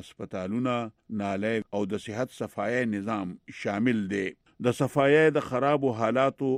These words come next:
او د سکلو د صفا اوبو د نشتوالي له سببه هیضه خوره شوې ده. دا وخت په یمن کې هره ګنټه کې یو بني آدم مري. هغه ټول رنځوران بچ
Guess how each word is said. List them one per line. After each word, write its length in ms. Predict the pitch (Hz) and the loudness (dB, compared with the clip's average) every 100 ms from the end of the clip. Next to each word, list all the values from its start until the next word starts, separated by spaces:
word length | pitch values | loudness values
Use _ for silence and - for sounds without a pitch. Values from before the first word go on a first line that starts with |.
| - 104 | 0 -2
او 40 | 101 | 0
د 100 | 104 | -2
سکلو 320 | - - 135 139 131 | -4 0 2 2 0
د 80 | 113 113 | -4 -6
صفا 260 | 95 131 131 - | -4 0 0 0
اوبو 180 | 107 117 123 | -2 0 0
د 100 | 110 | 0
نشتوالي 540 | 101 - - 120 127 120 | -2 -4 -2 0 2 0
له 80 | 107 - | -2 -4
سببه 420 | 104 120 117 104 85 - - | -2 -2 0 -2 -4 -10 -8
هیضه 300 | 104 101 110 - | -4 0 -2 -2
خوره 200 | 101 98 - | -4 -4 -6
شوې 240 | 104 98 95 | -6 -4 -2
ده. 120 | 95 90 _ - 101 | -2 -4 _ -8 -2
دا 100 | 113 113 | 0 0
وخت 160 | 110 - | -4 -8
په 100 | 101 | -6
یمن 280 | 98 107 120 104 | -4 -4 -4 -6
کې 180 | 104 | -6
هره 180 | 110 131 110 | -4 -4 -2
ګنټه 320 | 104 98 131 117 | -4 -4 -6 -6
کې 160 | 104 90 - - 110 117 | -6 -6 -8 -14 -6 0
یو 120 | 131 104 | 0 0
بني 160 | 98 98 95 | -2 -2 -2
آدم 280 | 95 101 90 - 113 104 | -2 -4 -4 -8 -4 0
مري. 220 | 113 95 73 _ | 2 0 -4 _
هغه 200 | 151 147 143 147 | 0 0 0 0
ټول 180 | 143 127 | 0 0
رنځوران 580 | 127 107 107 127 127 104 117 - 98 | 0 0 0 0 0 -2 -4 -6 -6
بچ 180 | 95 | -6